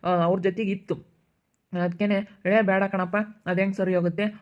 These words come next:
ಅವ್ನ್ಗೂ ಹಿಂಗ್ ಮಾಡಿ ನಿನ್ಗೆ ಹಿಂಗೆ ಮನೆ ಕೊಟ್ರೆ ಹೆಂಗ್ ಸರಿ ಹೋಗುತ್ತೆ? ನೀನ್ ನಿನ್ ಹೆಂಡ್ತಿ ಕರ್ಕೊಂಡ್ ಬೇರೆ ಹೋಗು" ಅಂತ ನಮ್ಮಮ್ಮಯ್ಯ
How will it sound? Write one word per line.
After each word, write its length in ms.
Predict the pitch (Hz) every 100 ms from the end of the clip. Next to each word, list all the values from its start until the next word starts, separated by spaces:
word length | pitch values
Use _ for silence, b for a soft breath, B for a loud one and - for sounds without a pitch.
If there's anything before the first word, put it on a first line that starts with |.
| -
ಅವ್ನ್ಗೂ 460 | 190 202 202 202
ಹಿಂಗ್ 200 | 196 190
ಮಾಡಿ 300 | 190 190 190
ನಿನ್ಗೆ 540 | 185 190 196 190 190 185
ಹಿಂಗೆ 320 | 185 185 185
ಮನೆ 260 | 180 175
ಕೊಟ್ರೆ 360 | 180 185 196 190
ಹೆಂಗ್ 160 | 180 180
ಸರಿ 160 | 190
ಹೋಗುತ್ತೆ? 220 | 185 180
ನೀನ್ 180 | 202 190
ನಿನ್ 180 | 185 180
ಹೆಂಡ್ತಿ 240 | 185 190
ಕರ್ಕೊಂಡ್ 340 | 190 175 185 185
ಬೇರೆ 180 | 175 185
ಹೋಗು" 240 | 185 175
ಅಂತ 180 | 175 175
ನಮ್ಮಮ್ಮಯ್ಯ 520 | 190 175 175 190 175